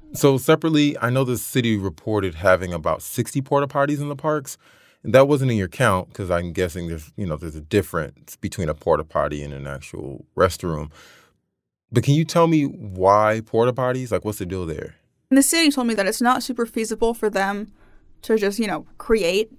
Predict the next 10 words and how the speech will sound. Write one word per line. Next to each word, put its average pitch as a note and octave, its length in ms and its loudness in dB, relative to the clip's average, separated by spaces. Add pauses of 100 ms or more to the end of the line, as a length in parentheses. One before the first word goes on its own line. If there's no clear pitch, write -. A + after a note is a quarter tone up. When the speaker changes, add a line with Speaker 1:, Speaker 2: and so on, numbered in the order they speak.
(340)
Speaker 2:
twenty G#3 320 4
more G3+ 500 -2 (360)
bathrooms G#3+ 440 2
in G#3+ 60 -4
the G#3 40 -4
middle G3 160 -6
of G3+ 60 -12
downtown. G#3 540 -4
It's - 240 -14
expensive, A#3 680 2